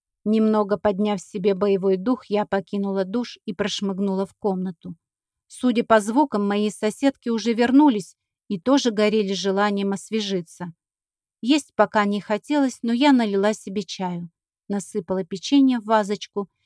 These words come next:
и включила лекцию по истории, чтобы дописать недостающее. Магия — это здорово, но именно по истории завтра будет семинар,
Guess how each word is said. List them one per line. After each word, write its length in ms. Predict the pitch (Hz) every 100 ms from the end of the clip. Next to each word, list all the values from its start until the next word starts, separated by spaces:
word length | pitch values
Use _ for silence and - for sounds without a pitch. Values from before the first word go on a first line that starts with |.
| _ -
и 60 | 254
включила 500 | - 285 - 320 277
лекцию 480 | 240 262 - 254 226
по 180 | 247
истории, 500 | 240 - 220 196 180
чтобы 360 | 170 - 196 185
дописать 560 | 180 170 180 - 214 208
недостающее. 1000 | 185 185 - 202 196 185 - - 175 165 _ _ _ _ _ -
Магия — 460 | 202 202 196 190 190
это 180 | 190 202
здорово, 600 | 190 226 277 202 180 175 _ _ -
но 160 | 214
именно 400 | 226 233 233 226
по 200 | - 226
истории 580 | 233 - - 302 247 202
завтра 440 | 180 208 196 202
будет 300 | 190 202 202
семинар, 680 | - - 226 233 220 185 165